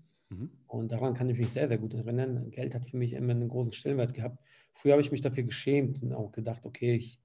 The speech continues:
Speaker 2: irgendwas stimmt nicht mit mir. Aber heute weiß ich, es stimmt alles mit mir. Und, äh, auch wenn ich nur die Hauptschule habe, äh, es ist mir egal. Ich ziehe mein Ding durch. Ich habe,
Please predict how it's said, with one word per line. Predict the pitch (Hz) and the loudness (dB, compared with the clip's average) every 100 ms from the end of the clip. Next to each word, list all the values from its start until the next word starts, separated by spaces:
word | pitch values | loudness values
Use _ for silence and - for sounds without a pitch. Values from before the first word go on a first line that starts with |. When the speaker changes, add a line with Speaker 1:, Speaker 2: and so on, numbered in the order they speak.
| - | -8
Speaker 2:
irgendwas | 120 113 113 - | -4 -2 -4 -4
stimmt | 151 - | -2 -2
nicht | - | -4
mit | 113 | -6
mir. | 110 110 | -6 -6
Aber | 113 | -4
heute | 110 127 123 | -2 -2 2
weiß | 123 127 | 2 2
ich, | 123 - - _ _ _ | -2 -6 -20 _ _ _
es | - 123 | -14 -8
stimmt | - 123 123 | -4 -2 0
alles | 123 | 0
mit | 120 117 | 0 -4
mir. | 113 117 _ _ _ - - - _ _ | -8 -12 _ _ _ -20 -20 -20 _ _
Und, | 123 127 127 123 | 2 4 4 2
äh, | 135 127 | 4 4
auch | 131 135 | 4 2
wenn | 135 | 0
ich | 131 | 0
nur | 143 | 2
die | 120 | 4
Hauptschule | 139 - 123 | 4 2 2
habe, | 123 123 - | 2 2 -6
äh, | - - - 131 123 127 - - _ | -8 -8 -8 -10 -12 -16 -20 -20 _
es | - 120 | -12 -10
ist | 120 | -6
mir | 113 107 | -4 -4
egal. | 110 110 107 - | -4 -6 -6 -8
Ich | - - - _ | -10 -12 -16 _
ziehe | - 131 | -6 2
mein | 120 113 | 2 4
Ding | 113 110 | 2 2
durch. | 120 127 123 - | 0 0 -2 -6
Ich | - | -8
habe, | 120 | -8